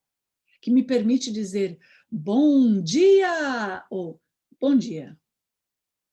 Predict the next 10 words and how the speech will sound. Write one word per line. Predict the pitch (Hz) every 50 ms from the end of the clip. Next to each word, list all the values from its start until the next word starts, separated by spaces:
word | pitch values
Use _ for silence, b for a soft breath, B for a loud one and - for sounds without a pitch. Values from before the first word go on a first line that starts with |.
| _ _ _ _ _ _ _ _ _ _ _ _ _ _ _ _ _ _ _ _ _ _ _ _ _ _ _
As | - 170 165
consoantes | - 214 202 202 - 214 233 247 -
foram | - 262 262 277
as | 294 269
mesmas | 247 247 247 240 220 190 190 175 170
e | 170
soaram | - - 214 196 185 180 190 220 240 247
do | 226 233
mesmo | 226 233 220 247 262
jeito, | 240 247 220 196 185 _ _ _